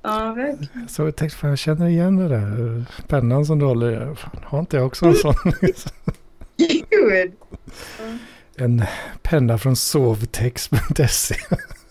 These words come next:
Speaker 1: Jag vet inte om jag har fått den här någonstans, alltså.
Speaker 2: Ja, frågan är om hon... Fan, om jag beställde någon jävla lakan eller något någon gång. Att man fick med någon sån här
Speaker 1: Mm.
Speaker 2: penna, liksom.
Speaker 1: Ja.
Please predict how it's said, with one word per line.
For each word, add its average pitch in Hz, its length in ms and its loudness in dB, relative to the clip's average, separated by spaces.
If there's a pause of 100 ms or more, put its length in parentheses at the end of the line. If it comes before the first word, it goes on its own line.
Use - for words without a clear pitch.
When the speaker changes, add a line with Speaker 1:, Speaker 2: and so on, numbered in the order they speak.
Speaker 1:
Jag 330 240 0 (180)
vet 240 140 0
inte 277 140 -2
om 554 220 -2 (120)
jag 508 60 4
har - 140 -6 (120)
fått - 100 -12 (200)
den - 120 -4 (100)
här 330 100 2
någonstans, 339 800 -4
alltså. 226 220 -6 (1160)
Speaker 2:
Ja, 185 540 -2
frågan 170 400 -2
är 185 80 2
om 151 160 2
hon... 147 300 4 (840)
Fan, 131 340 -2
om 139 160 2
jag 120 220 0
beställde 123 800 -2
någon 143 240 0
jävla 143 340 0
lakan 131 720 -2
eller 190 180 0
något 113 200 -2
någon 127 180 0
gång. 117 240 -2 (680)
Att 120 180 -2
man 123 140 4
fick - 220 -2
med 135 300 2
någon 180 120 0
sån 143 120 -2
här - 80 0
Speaker 1:
Mm. 339 80 4 (260)
Speaker 2:
penna, 113 120 -2 (100)
liksom. - 200 -14 (480)
Speaker 1:
Ja. 233 100 0